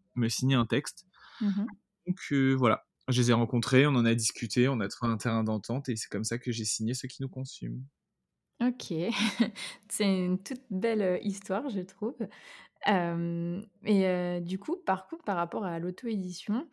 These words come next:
Speaker 2: euh, comment, est-ce que tu peux nous parler un petit peu de comment tu t'es organisée ? Parce que,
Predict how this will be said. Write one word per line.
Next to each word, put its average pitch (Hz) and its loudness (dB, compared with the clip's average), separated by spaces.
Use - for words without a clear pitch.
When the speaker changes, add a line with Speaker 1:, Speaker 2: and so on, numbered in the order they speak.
Speaker 2:
euh, 175 -2
comment, 269 0
est-ce - -8
que 240 -6
tu 233 -10
peux 214 -2
nous 185 2
parler 185 -4
un 220 0
petit 208 -8
peu 247 -4
de 196 0
comment 196 -2
tu - -8
t'es - -4
organisée ? 180 0
Parce 180 -6
que, 165 -6